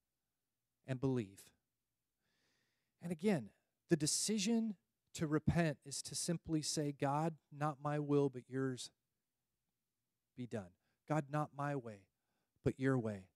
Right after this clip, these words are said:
It's not a shameful thing. Uh, it's not something that people should, should preach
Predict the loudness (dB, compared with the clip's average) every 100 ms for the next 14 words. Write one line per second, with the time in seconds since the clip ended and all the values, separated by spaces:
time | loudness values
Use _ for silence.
0 | _ -8 -4 -2 -2 -4 -4 -4 -4 -4
1 | -2 0 0 -2 -6 _ _ _ -12 -10
2 | -4 -4 4 4 4 2 2 -2 -2 -2
3 | 0 0 0 -4 -6 _ -4 -2 2 2
4 | 2 0 0 -4 -8